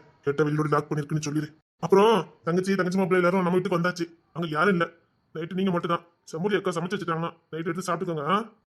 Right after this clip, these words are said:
என்னடா நடக்கு? வாழுண்ணே, சந்தோஷமா வாழு. ம்?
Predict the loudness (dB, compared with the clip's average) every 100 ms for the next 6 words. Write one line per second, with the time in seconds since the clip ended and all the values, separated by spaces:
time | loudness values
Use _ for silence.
0 | _ -18 -8 -6 -6 -10 -10 -12 -14 _
1 | _ _ -12 -2 2 4 2 -4 -14 _
2 | -12 -8 -2 0 0 -2 -6 _ _ -2
3 | -2